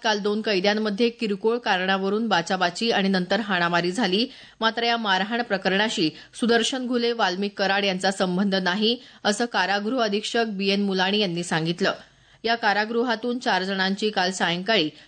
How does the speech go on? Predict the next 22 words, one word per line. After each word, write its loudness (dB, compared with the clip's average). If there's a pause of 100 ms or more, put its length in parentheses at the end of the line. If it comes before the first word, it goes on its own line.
(140)
छत्रपती 0
संभाजीनगर 0
इथल्या 0
हर्सुल -2
कारागृहात 0
रवानगी 2
करण्यात 0
आली. 2 (640)
आमदार 0
सुरेश -2
धस 0
यांनी 0
या 2
संदर्भात 0
बोलताना, -2 (400)
संतोष 0
देशमुख 0
हत्या 0
प्रकरणातल्या 0
आरोपींना 0
बीड -2
कारागृहातून 0